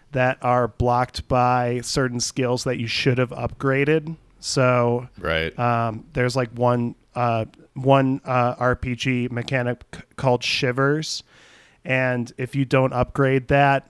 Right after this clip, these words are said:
Speaker 1: to a significant amount, you'll actually, you'll actually be blocked from the end of the game. So it's, it's, uh, it's a little
Speaker 2: Hmm.
Speaker 1: rough with the R P G stuff, but the writing is very impressive, and I think it's worth
Speaker 2: Mm-hmm.
Speaker 1: playing just for that.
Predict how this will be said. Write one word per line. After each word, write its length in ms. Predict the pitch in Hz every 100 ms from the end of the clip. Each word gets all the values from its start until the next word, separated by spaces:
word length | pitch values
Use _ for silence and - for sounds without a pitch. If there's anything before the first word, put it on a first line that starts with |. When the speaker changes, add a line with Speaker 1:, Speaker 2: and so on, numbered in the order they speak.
| _
Speaker 1:
to 120 | - 131
a 60 |
significant 600 | - 127 127 120 135 139
amount, 600 | 123 117 117 120 139 - - _
you'll 180 | 214 208
actually, 400 | 127 123 147 131 123 - -
you'll 180 | 135 135
actually 360 | 127 - 143
be 180 | 123 127
blocked 680 | 117 123 117 117 123 - -
from 240 | - 131
the 120 | 123 123
end 140 | 120
of 60 | 123
the 80 | 123
game. 480 | 117 117 123 151 - _
So 480 | - - 131 123 120
it's, 380 | 123 127 - - _
it's, 320 | 170 170 - 170
uh, 380 | 147 143 131 123 - - - -
it's 180 | 156 147 190
a 140 | 165
little 360 | 160 190 196 160
Speaker 2:
Hmm. 60 | 143
Speaker 1:
rough 300 | 139 120 -
with 160 | 131
the 140 | 135 127
R 120 | 127
P 140 | 143
G 220 | 120 123 120
stuff, 320 | - 123 -
but 140 | 143
the 100 | 143
writing 600 | 139 135 143 147 143 131 123
is 180 | 117
very 600 | 110 127 131 131 127 120
impressive, 800 | 113 110 131 117 - 117 110 107
and 480 | 135 117 113 110 110
I 100 | 120
think 200 | 151 135
it's 140 | 143 -
worth 220 | 127 95
Speaker 2:
Mm-hmm. 100 | 90
Speaker 1:
playing 300 | 127 117 113
just 260 | 120 107
for 140 | - 107
that. 380 | 110 110 110